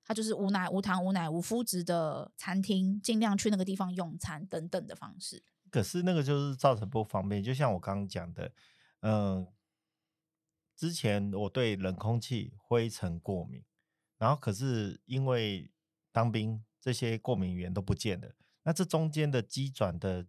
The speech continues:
Speaker 2: 原理是什么？那我们可不可以透过功能医学啊，例如说我现在对于绿豆过敏好了，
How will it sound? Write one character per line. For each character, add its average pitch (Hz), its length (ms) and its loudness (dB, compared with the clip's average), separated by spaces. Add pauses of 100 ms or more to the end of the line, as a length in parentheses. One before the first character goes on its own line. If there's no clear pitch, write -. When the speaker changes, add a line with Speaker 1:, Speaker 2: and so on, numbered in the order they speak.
(160)
Speaker 2:
原 107 240 0
理 107 120 0
是 107 160 -6
什 101 140 -8
么？ 92 140 -4
那 123 160 2
我 101 180 -2
们 98 240 -2
可 98 120 -10
不 156 100 -4
可 113 60 0
以 101 80 -6 (220)
透 120 120 -8
过 117 120 2
功 110 200 -2
能 101 100 0
医 101 60 -4
学 95 200 -6 (220)
啊， 95 140 -4
例 113 100 -4
如 123 120 2
说 117 220 2 (380)
我 104 100 -2
现 139 160 2
在 123 120 4
对 110 300 2
于 95 300 -6 (360)
绿 127 160 0
豆 113 160 0
过 101 220 -4
敏 80 180 -14
好 - 180 -20
了， - 60 -20